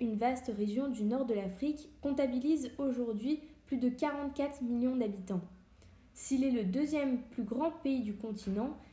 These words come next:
il est considéré depuis deux mille onze comme celui qui est le plus développé d'après le P N U D. Depuis mille neuf cent soixante-deux,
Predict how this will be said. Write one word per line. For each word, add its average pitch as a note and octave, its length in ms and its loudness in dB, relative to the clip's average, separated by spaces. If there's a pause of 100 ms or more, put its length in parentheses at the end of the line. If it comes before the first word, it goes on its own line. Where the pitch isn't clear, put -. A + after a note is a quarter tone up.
(120)
il C4 140 2
est D#4 80 6
considéré C#4+ 580 0
depuis A3+ 260 -2
deux C4 160 2
mille C4+ 200 2 (100)
onze A#3 340 -2
comme B3+ 220 0
celui B3 320 0
qui - 180 -4
est G#3+ 40 0
le G3+ 80 0
plus F#3+ 220 -4
développé A#3+ 720 0 (180)
d'après A#3+ 380 2
le B3+ 120 4
P A#3+ 220 0
N A3 240 -2
U G3+ 60 2
D. F3+ 180 0 (1500)
Depuis G3 280 -2
mille C#4+ 200 4
neuf D#4 100 2
cent D4 180 -4
soixante-deux, A#3 640 0